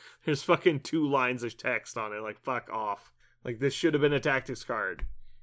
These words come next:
Uh, it's very annoying. So yeah, it takes up too much space on the table. It, it doesn't look right on the table 'cause there's no other examples of it. It's very weird. Um, and then the second thing I didn't like is the, uh, the sh-,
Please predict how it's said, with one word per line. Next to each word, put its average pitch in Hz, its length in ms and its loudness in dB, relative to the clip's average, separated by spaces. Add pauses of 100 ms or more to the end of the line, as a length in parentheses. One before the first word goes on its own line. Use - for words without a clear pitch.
(300)
Uh, 110 300 2
it's - 120 -16
very 123 200 0
annoying. 101 300 -8
So - 160 -2
yeah, 151 100 8
it 131 80 2
takes 170 180 4
up 175 120 2
too 180 120 4
much 165 140 2
space 147 260 0
on 143 100 -2
the 127 60 -2
table. 123 540 -2
It, 113 180 0 (140)
it 113 160 -2
doesn't 131 480 -2
look 135 320 4
right 127 320 4
on 113 100 0
the 120 80 -4
table 131 240 -2
'cause 120 140 -6
there's 113 180 -12
no 120 160 0
other 117 200 -2
examples 107 560 -8
of 95 160 -10
it. 95 160 -8 (480)
It's 113 200 -6
very 139 200 4
weird. 87 340 -8 (500)
Um, 107 380 -4
and 104 160 -6
then 98 400 -10 (160)
the - 160 -12
second 175 600 0
thing 117 440 -2
I 104 140 -4
didn't 101 320 -8
like 92 500 -6
is 101 340 -8
the, 95 200 -8
uh, 71 140 -8
the 101 100 -10
sh-, - 220 -8